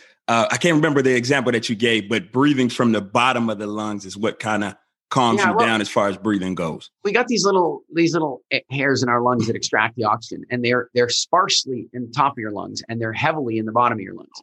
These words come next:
Speaker 1: Right.
Speaker 2: So if you're shallow breathing, you're not actually getting that much oxygen out of the breath, uh, out of the, out of the air you're getting. And I, I suspect that that's largely,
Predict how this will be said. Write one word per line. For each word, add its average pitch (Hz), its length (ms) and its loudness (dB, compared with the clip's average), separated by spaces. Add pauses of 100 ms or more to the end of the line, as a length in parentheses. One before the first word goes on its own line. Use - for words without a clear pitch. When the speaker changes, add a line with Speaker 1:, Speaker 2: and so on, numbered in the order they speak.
(280)
Speaker 1:
Right. 87 180 2
Speaker 2:
So 156 120 4
if - 80 -6
you're 143 100 0
shallow 208 400 4
breathing, 160 320 0
you're 123 100 0
not 165 160 4
actually 135 280 -2
getting 131 260 -2
that 180 160 -4
much 123 200 -4
oxygen 131 440 0
out 113 60 -4
of 110 60 -6
the 107 60 -8
breath, 135 340 -2 (200)
uh, 117 140 -4
out 117 120 -6
of 113 100 -12
the, 110 260 -6
out 117 80 -4
of 110 120 -4
the 113 140 0
air 160 140 2
you're 127 100 -2
getting. 101 280 -8
And 117 100 -6
I, 123 120 -2 (300)
I 180 60 0
suspect 185 460 0
that 180 100 -2
that's 156 260 0
largely, 127 640 0